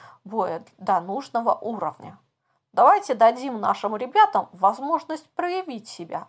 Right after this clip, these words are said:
Они должны привести свои навыки в порядок, а потому задание мы не будем брать,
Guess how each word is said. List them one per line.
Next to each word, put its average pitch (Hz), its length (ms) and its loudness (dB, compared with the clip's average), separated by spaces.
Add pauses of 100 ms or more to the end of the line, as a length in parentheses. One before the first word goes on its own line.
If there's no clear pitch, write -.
(380)
Они 202 240 -2
должны 226 640 2 (600)
привести 294 600 -6
свои 269 340 4
навыки 254 600 2 (240)
в - 100 -20
порядок, 226 720 4 (280)
а - 120 4
потому 339 640 2
задание 226 640 2
мы 226 160 -6
не 294 140 -6
будем 262 360 -10 (160)
брать, 349 420 4